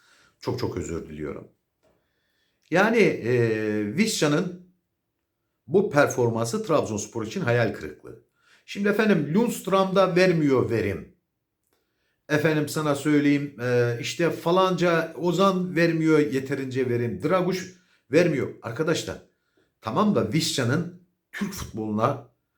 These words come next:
kaç yıldan beri ne kadar istikrarlı fayda sağladığını birlikte şahit olarak gördük, izledik. Onun için Vişça'dan beklentilerimiz daha fazla. Ve Vişça,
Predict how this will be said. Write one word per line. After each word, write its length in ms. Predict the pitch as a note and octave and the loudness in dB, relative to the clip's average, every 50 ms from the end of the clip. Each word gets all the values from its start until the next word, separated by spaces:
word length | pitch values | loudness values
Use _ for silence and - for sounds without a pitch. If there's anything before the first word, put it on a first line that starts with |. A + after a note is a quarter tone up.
| _ _ _ _ - | _ _ _ _ -2
kaç 320 | - G3 A#3 A3 - - | 2 2 4 4 2 -2
yıldan 360 | C#3 C3 A#2 A#2 A2+ G#2 G#2 | -2 -2 -2 -2 -2 -2 -2
beri 200 | G#2 G2+ G#2+ G#2 | -2 -2 -2 0
ne 100 | D3 F3 | 0 0
kadar 380 | - D#3+ - B2+ A2+ F#2 - - - _ _ _ _ _ - | 0 0 0 0 0 -2 -4 -8 -16 _ _ _ _ _ -6
istikrarlı 760 | - B2+ - - - E3 - - - D3+ C#3 C#3 D#3+ F3+ F3 | -2 -2 -2 0 -2 -4 -4 0 2 2 2 2 2 2 2
fayda 520 | - - - - - B2+ B2 B2 A#2+ B2+ A#2+ | 2 0 -4 -8 -6 -4 -2 -2 -2 -2 -4
sağladığını 960 | A#2 - - G#2 G2+ G2+ G2 G2 F#2+ G2 G#2 A2 C#3+ F3 G#3+ G#3 G#3 - - _ _ _ _ _ - | -4 -4 -4 -4 -4 -2 -2 -2 -2 -2 -2 -2 -2 -2 -4 -4 -6 -8 -14 _ _ _ _ _ -8
birlikte 680 | C3 C3+ A#2 - - - - F#3+ F#3+ F#3 F#3 - - _ _ _ _ | -4 -4 -2 -2 -4 -2 -2 -2 -2 -2 -4 -10 -16 _ _ _ _
şahit 420 | - - - B2+ A#2 B2 D3 B2 A2 | -10 -6 -2 0 0 0 0 0 -2
olarak 360 | F#2 F2+ G#2 D3 D#3 - - | -2 -2 -2 -2 -4 -2 0
gördük, 480 | B2+ B2+ B2 A#2+ - F3+ - - - | 2 4 4 2 0 -2 -6 -6 -6
izledik. 580 | B2+ A2+ - D3+ C3 G#2 F2+ - - - _ _ _ _ _ _ _ _ _ _ _ _ - | -6 -2 2 2 2 2 0 -4 -10 -18 _ _ _ _ _ _ _ _ _ _ _ _ -8
Onun 120 | - G#3 G#3+ | -6 -4 -2
için 200 | - D#3+ A2+ G#2+ | -2 -2 -2 -2
Vişça'dan 480 | G2+ - - G3+ G#3+ G#3 D#3+ F#2 F2 | -4 -2 2 2 4 4 4 2 0
beklentilerimiz 720 | A2+ A#2 - C#3 C3+ C3 - - D3+ C#3 G#2 F2+ - - - | -2 -4 -4 -4 -6 -6 -6 -6 -6 -4 -4 -6 -8 -8 -8
daha 140 | F#2+ A#2 | -6 -6
fazla. 320 | A#2 - - - - - _ _ _ _ _ _ - | -6 -6 -10 -16 -20 -20 _ _ _ _ _ _ -6
Ve 140 | G2+ G2 A2+ | -4 0 4
Vişça, 680 | F3 G3 - - - E3 E3+ F#3+ - - - - _ | 4 4 4 2 2 2 2 2 2 0 -6 -14 _